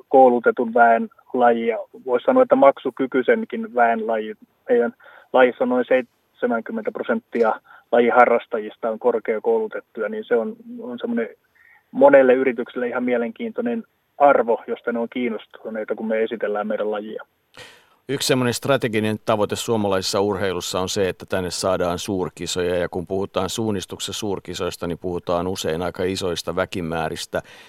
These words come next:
Speaker 2: Kuinka tärkeät esimerkiksi Tampereen, ö, nuorten M M-kilpailut tai, ö, tuleva Maailman Cup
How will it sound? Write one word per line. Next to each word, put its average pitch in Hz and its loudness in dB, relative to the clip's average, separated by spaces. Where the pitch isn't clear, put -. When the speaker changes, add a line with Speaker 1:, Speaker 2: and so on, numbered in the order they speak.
Speaker 2:
Kuinka 123 0
tärkeät 110 -2
esimerkiksi 101 -4
Tampereen, 85 -2
ö, 76 -8
nuorten 92 -4
M 92 -2
M-kilpailut 87 -4
tai, 87 -2
ö, 71 -18
tuleva 90 -4
Maailman 87 -2
Cup 85 -6